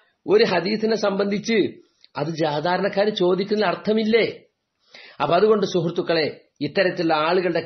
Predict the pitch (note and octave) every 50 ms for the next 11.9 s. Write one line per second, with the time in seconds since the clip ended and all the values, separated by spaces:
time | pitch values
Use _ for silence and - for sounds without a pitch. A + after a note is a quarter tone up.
0 | - D3+ D3 D#3+ F3 F#3 G3 F3 C#3+ - - - _ _ _ - C#3+ D#3 E3 E3
1 | D#3+ - - A2 - - G#3 E3 D#3+ D3+ D3+ D3+ D#3 D#3 C#3+ D#3 E3+ - - C#3+
2 | C#3 D3 D#3+ E3 E3+ E3 D#3 D3+ C3+ C3+ C3+ C#3 C#3+ D3 C#3 D3+ D3 B2 - -
3 | - _ - - _ D3 D#3 E3+ F#3 F3+ F3 E3+ D#3 - - E3+ F3+ E3 E3+ D3+
4 | C#3+ C3+ - - E3 D#3+ D#3+ D#3 D#3 D3 D3 D3 C#3+ - - - C3 C#3 C3+ D#3
5 | E3+ E3+ F3+ E3+ D#3+ D3 B2 C#3 A#2+ D3 D3+ D3+ D#3 D#3 E3+ D#3+ - - - _
6 | _ _ _ - - C#3+ D3+ E3+ G3+ A#3 A#3+ - - F3 D#3+ D#3 E3 E3+ E3+ E3
7 | D#3+ C#3+ C#3+ D3 D#3 D#3+ E3 - D3 C#3 C#3+ D3 D3 C#3+ C#3 C#3 C3+ - - D3+
8 | C#3+ C#3 C3 - C#3+ C3 B2 A2 - - _ _ - - _ - D#3 E3+ F3 F#3
9 | F3+ D#3+ - - - - - D#3+ F#3 F#3+ G3 G3 F#3+ - G3 F3+ F3 E3+ E3 D#3+
10 | E3 F#3 G3 G#3 G3+ G3 G3 G3 E3+ F3 E3 - - F#3+ F#3+ F3+ F#3+ F#3+ F#3 -
11 | F3+ F3 E3+ - F3+ F3 F3 D#3 D3 D3+ C#3+ D#3+ E3 D#3+ - E3 C#3 -